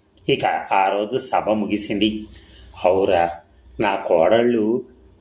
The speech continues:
"అత్తయ్య గారు, అత్తయ్య గారు" అని ఎంత వినయం ఒలకబోసేవాళ్ళు. లోపల ఇంత అక్కసుందన్నమాట నా మీద. హ్మ్. బెదవది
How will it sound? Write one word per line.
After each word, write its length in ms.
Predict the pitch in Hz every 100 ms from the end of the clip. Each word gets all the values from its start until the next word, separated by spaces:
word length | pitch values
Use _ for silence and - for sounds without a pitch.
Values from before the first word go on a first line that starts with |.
| 98
"అత్తయ్య 320 | 90 107 95
గారు, 340 | 107 107 131
అత్తయ్య 420 | 151 - 113 110 110
గారు" 220 | 113 117
అని 220 | 123 120
ఎంత 420 | 101 87 - -
వినయం 500 | 104 90 90 107 113
ఒలకబోసేవాళ్ళు. 960 | 110 104 113 110 113 117 101 107 123 - - _ _ _ 113
లోపల 420 | 82 98 110 104
ఇంత 440 | 98 98 - -
అక్కసుందన్నమాట 1000 | 95 - - 113 - 120 101 92 92 95
నా 200 | 104 92
మీద. 260 | 90 98 92
హ్మ్. 680 | 90 - _ - - 87 170 - - - - 101
బెదవది 640 | 92 90 95 104 107